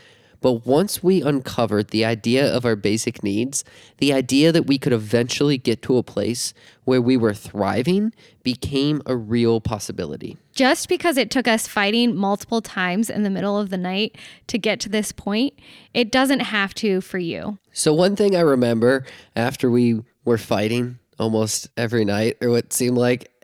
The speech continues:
Speaker 1: every single night, right?
Speaker 2: Or maybe all the days just blended into all the
Speaker 1: <laughs>
Speaker 2: nights. It's hard to tell. <laughs>
Speaker 1: We finally started to explore this idea of basic needs.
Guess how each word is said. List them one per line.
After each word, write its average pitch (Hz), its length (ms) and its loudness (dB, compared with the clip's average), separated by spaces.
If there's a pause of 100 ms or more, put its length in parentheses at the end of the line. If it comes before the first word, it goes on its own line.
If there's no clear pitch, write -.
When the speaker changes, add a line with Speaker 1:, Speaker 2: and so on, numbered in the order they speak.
(120)
Speaker 1:
every 117 300 -2
single 131 340 2
night, 107 420 -2 (180)
right? 117 280 -2 (400)
Speaker 2:
Or 233 60 -4
maybe 226 300 -2
all 226 120 -2
the 220 80 -4
days 202 460 -4
just - 280 0
blended 220 360 2
into 220 240 4
all 226 160 2
the 220 80 0
Speaker 1:
<laughs> 208 160 2
Speaker 2:
nights. 226 420 0
It's 262 200 -4
hard 269 300 4
to 226 80 2
tell. 208 520 0
<laughs> 285 40 2 (680)
Speaker 1:
We 175 160 6
finally 180 380 6
started 143 400 2
to 147 140 2
explore 139 640 4
this 127 260 0
idea 123 640 4
of 117 180 -4
basic 113 400 -2
needs. 69 380 -6